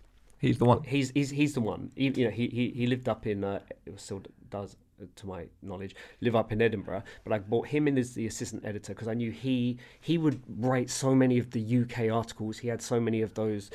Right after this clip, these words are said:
Speaker 2: connections. I knew I would write more of the lifestyle stuff and the N B A stuff.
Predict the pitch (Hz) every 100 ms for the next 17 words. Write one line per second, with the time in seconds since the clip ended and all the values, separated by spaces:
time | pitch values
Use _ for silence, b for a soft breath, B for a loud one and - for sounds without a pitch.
0 | B B - 120 123 - 87 98 - B
1 | - 127 120 117 135 143 127 123 117 -
2 | 120 120 113 110 110 107 120 117 - 113
3 | 107 - 104 104 - 110 110 107 110 117
4 | 117 - 85 92 -